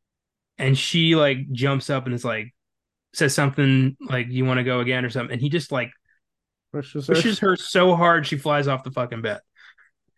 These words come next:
Speaker 1: It was just like, "No." <laughs> Like, it was so, and she doesn't, like, she gets back up, like, "Ah, ah, ah," but he's very much like, "Get the fuck outta here." It was, it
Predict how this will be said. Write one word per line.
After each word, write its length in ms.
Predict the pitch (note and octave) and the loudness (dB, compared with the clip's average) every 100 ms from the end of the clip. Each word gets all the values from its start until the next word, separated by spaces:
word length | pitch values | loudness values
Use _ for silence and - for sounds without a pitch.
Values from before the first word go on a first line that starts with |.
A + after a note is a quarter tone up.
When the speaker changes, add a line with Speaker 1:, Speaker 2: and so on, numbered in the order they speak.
| _ - | _ 0
Speaker 1:
It 40 | F#3+ | 2
was 120 | - | 4
just 240 | G3 - | 2 4
like, 200 | F3+ C#3 | 2 2
"No." 400 | C#3+ F3+ A3+ - - | 4 6 6 2 -2
<laughs> 40 | _ - _ _ _ _ - | _ -20 _ _ _ _ 0
Like, 180 | B3 - _ _ - - - | 0 -4 _ _ -20 -6 4
it 40 | |
was 200 | A#3 G#3+ | 4 6
so, 140 | B3+ A#3 | 4 4
and 160 | G#3 | 4
she 160 | - B3 | 4 2
doesn't, 340 | B3 A3 A3 _ _ - | 2 0 -2 _ _ -2
like, 180 | G3 F3+ _ _ _ _ _ _ | -2 -2 _ _ _ _ _ _
she 140 | G3+ | -4
gets 180 | F#3 A3+ | 0 -2
back 260 | A3+ A3 F#3+ | 2 0 4
up, 240 | G#3 F#3+ F3 | 2 2 0
like, 220 | D#3+ G3 | -2 0
"Ah, 40 | A#3+ | 0
ah, 280 | B3+ A3+ G#3+ | 0 0 -2
ah," 280 | A3 G#3 - _ _ _ - | -4 -4 -8 _ _ _ -8
but 100 | E3+ | -2
he's 160 | G3+ E3+ | -2 0
very 220 | F#3+ F#3 | 2 2
much 200 | F3 E3 | 0 -2
like, 100 | D3 | -6
"Get 80 | D3 | -6
the 80 | D3 | -2
fuck 180 | D#3 | -2
outta 160 | D3 C#3+ | 0 0
here." 260 | C#3 B2+ - _ _ _ _ _ _ _ _ _ - | -2 -4 -10 _ _ _ _ _ _ _ _ _ -8
It 60 | A3+ | -4
was, 180 | G#3 | -4
it 60 | - | -4